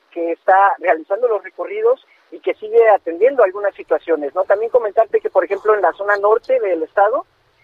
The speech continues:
eh, hay municipios donde todavía están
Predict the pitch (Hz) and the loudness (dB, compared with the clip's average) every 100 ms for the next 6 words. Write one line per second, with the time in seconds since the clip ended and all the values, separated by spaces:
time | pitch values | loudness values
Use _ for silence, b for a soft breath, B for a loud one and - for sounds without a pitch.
0 | b - 160 180 180 180 180 196 226 240 | b -4 0 2 2 2 2 2 2 0
1 | 466 226 180 202 202 - 226 - 403 254 | -8 -16 -14 -14 -14 -16 -20 -6 2 2
2 | - _ 302 311 370 339 - 220 202 220 | 2 _ -16 -6 -4 -2 0 2 2 0
3 | 220 - 214 | -2 0 0